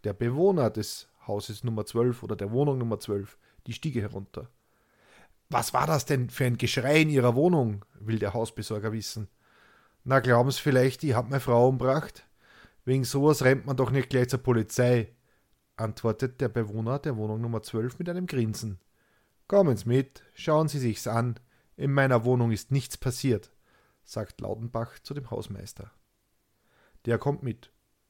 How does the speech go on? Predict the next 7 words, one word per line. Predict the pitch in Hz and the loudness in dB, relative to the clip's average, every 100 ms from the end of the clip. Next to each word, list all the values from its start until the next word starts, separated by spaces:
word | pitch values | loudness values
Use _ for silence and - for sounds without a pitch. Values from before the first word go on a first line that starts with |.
| _ _ - | _ _ -4
Laudenbach | 107 107 110 131 123 123 - - | -2 -2 -2 -4 -2 -4 -6 -6
öffnet | 110 - 110 - | -6 -6 -10 -8
die | 110 | -12
Tür | - 131 160 156 - | -6 0 0 0 -4
und | 127 - | -10 -6
der | 104 | -6
Hausmeister | 104 110 143 123 123 123 139 | -4 -6 -4 -4 -4 -4 -4